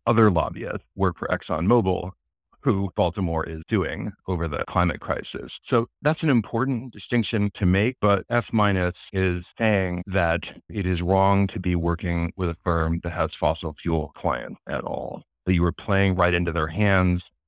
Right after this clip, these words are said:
that you are legitimizing the firm by giving them your business. You're saying that it is okay to have oil and gas clients at this firm, that this is a normal, acceptable thing, and it's not. And the only way to get them to change their behavior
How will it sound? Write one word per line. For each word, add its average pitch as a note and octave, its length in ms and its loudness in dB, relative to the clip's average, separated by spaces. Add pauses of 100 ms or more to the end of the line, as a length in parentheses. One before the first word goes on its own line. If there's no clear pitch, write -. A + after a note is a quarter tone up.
(140)
that F2+ 140 -2
you F#2 160 0
are E2 100 0
legitimizing E2+ 960 2 (280)
the E2 120 -6
firm F#2+ 540 4 (280)
by F#2+ 80 0
giving F2+ 340 0
them E2 280 0 (200)
your F2 140 -2
business. - 480 -4
You're F2+ 140 2
saying F2 400 0
that D#2+ 140 -4
it D#2+ 100 -4
is D2+ 200 -4
okay F#2+ 600 0 (260)
to G2+ 100 0
have F#2 200 2
oil F2 220 0
and F2 80 2
gas D#2+ 440 0
clients F2 420 -2
at D#2+ 100 -6
this - 160 -6
firm, F2+ 400 2 (260)
that F2 120 -2
this F2 120 -6
is E2+ 120 -4
a E2+ 60 -2
normal, F2 640 4 (260)
acceptable E2+ 920 -2
thing, F2+ 420 0
and E2+ 260 -2
it's E2 160 -10
not. B1 340 -6 (160)
And G2 100 -2
the E2+ 140 -10
only G#2+ 260 4
way F#2 440 2
to - 120 -8
get F2+ 140 -6
them F2+ 120 -6
to - 60 -10
change E2+ 480 -4
their E2+ 120 -10
behavior F#2 680 0